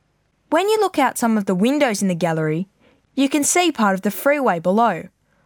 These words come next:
with all the motorbikes, cars, and trucks driving past, or perhaps stuck in traffic.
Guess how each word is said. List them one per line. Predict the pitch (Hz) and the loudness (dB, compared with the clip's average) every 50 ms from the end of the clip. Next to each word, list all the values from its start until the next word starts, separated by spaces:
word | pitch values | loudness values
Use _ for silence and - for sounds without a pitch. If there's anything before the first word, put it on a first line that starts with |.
| _ - | _ -2
with | 247 254 247 - | 0 0 0 2
all | - 247 240 226 | 2 2 2 2
the | 226 | 2
motorbikes, | 202 185 180 175 180 190 202 202 220 220 247 294 320 - - - - - _ _ _ | 2 2 2 2 2 2 2 2 2 2 2 0 -2 -6 -10 -12 -12 -12 _ _ _
cars, | - - 226 208 185 170 165 170 196 - - _ _ - | -4 -2 0 0 0 0 0 -2 -4 -6 -10 _ _ -4
and | - 247 254 - | -2 -2 -2 0
trucks | - 392 349 294 - - | 0 0 0 0 -2 -4
driving | - 208 185 180 185 190 | -2 0 0 0 0 0
past, | 196 - 277 269 233 185 165 160 - - - - _ _ _ _ _ _ _ _ - | 0 2 2 2 2 2 -2 -6 -14 -18 -18 -20 _ _ _ _ _ _ _ _ -4
or | - 196 190 | -2 -2 0
perhaps | - 190 196 - 269 277 220 - - | -2 -2 0 2 4 4 2 2 -2
stuck | - - 180 165 - - | -8 -6 -6 -6 -4 -2
in | 165 | -4
traffic. | 160 - - 202 196 - - 147 147 147 - - - | -2 0 0 0 0 -2 -4 -10 -10 -10 -12 -20 -20